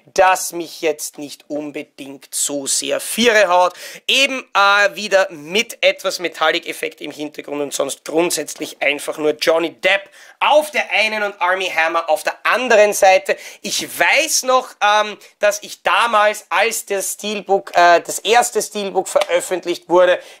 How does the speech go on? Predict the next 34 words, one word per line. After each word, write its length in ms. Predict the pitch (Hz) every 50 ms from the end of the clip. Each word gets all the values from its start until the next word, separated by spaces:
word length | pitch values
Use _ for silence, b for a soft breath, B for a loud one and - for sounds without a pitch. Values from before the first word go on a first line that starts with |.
| B
das 380 | - 208 208 226 220 - - -
auf 320 | 175 202 233 247 247 -
meiner 300 | - 208 202 196 196 190
Top 260 | - - 185 185 - -
ten 260 | - 190 185 196 202
Liste 380 | 180 185 185 170 - - 185
der 120 | 165 165 160
schönsten 480 | - - 190 190 185 170 - - 185
Steelbooks 600 | 180 - - - 185 180 180 156 165 156 156 -
des 220 | - 160 151 - -
Jahres 500 | 156 156 185 214 226 220 208 - - -
hatte, 360 | 185 185 180 - 190 180 B B B B B
was 580 | - 185 170 160 160 185 220 277 247 - - -
ich, 260 | - 240 247 226 - -
obwohl 480 | 208 185 - 143 139 180 226 277 285 247 -
es 160 | 208 - -
nicht 220 | 208 190 - -
perfekt 500 | - 185 175 - - 180 180 180 - -
ist, 240 | - 185 185 175 B B B B B -
auch 360 | 180 226 277 277 - - -
heute 360 | 175 180 202 208 - - 196 185 - _
immer 200 | 294 330 311 294
noch 160 | 262 233 -
nachvollziehen 800 | - 196 185 196 202 202 - - 202 202 190 - - 208 208 202
und 160 | 196 185 175 -
unterstützen 760 | 180 165 156 - 151 - - - 302 311 302 - - 247 233
kann, 260 | - 202 208 208 202 B B B B B B
ist 340 | - 311 339 320 - - -
aber 260 | - 196 208 214 202
definitiv 840 | - - - 214 233 226 - - 220 214 208 - - 202 202 - - -
etwas, 420 | 156 170 170 - - 175 170 -
das 260 | - - - - 127 113
jetzt 440 | 180 196 - - - - - - -
bei 200 | 233 220 -